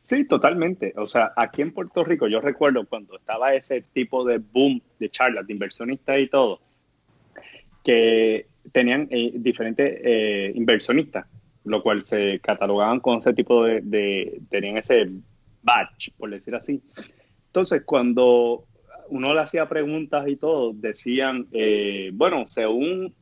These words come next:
eh, como que según el libro, o esto es lo que deberíamos hacer, según lo que me indican, es como que,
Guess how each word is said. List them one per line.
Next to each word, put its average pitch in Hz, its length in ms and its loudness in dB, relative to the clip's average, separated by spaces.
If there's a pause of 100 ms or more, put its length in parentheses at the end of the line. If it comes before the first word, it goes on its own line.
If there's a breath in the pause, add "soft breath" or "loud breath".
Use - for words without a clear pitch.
(160)
eh, 110 440 4
como 113 220 -4
que 101 240 -4
según 135 300 2
el 175 140 2
libro, 147 400 6
o 104 460 -2 (220)
esto 113 220 -2
es 165 40 4
lo 170 100 2
que 147 140 2
deberíamos 131 600 0
hacer, 131 380 0 (120)
según 107 280 -6
lo 127 100 -2
que 143 80 -2
me 135 100 2
indican, 135 480 2
es 123 80 -6
como 190 200 -6
que, 113 200 0